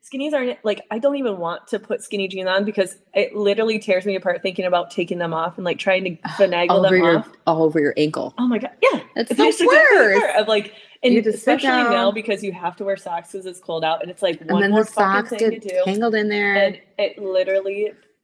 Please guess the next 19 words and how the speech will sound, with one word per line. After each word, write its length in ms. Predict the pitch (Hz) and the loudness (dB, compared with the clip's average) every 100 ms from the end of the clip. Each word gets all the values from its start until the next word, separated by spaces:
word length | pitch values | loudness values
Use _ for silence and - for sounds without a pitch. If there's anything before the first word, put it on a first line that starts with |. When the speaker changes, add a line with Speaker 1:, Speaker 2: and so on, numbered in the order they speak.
| _ | _
Speaker 1:
pains 400 | - 185 185 180 | -10 -8 -8 -6
me 160 | 202 208 | -4 -2
to 100 | 208 | -2
think 240 | 196 165 | -4 -8
about 240 | 180 175 - | -4 -4 -4
putting 240 | 170 170 | -6 -6
jeans 240 | 190 208 196 | -4 -4 -2
on, 220 | 147 156 - _ _ | -4 -6 -14 _ _
which 160 | 180 | -2
is 100 | 185 | 0
why 160 | 185 180 | 2 4
Val 220 | 175 170 | 4 2
and 80 | 190 | 2
I 40 | 180 | 0
are 200 | 175 - | -2 -2
both 240 | 165 170 190 | 0 2 0
in 180 | 196 170 | -2 0
leggings, 420 | 180 175 165 175 | -2 -2 -6 -8
probably 400 | 185 185 196 | -2 0 0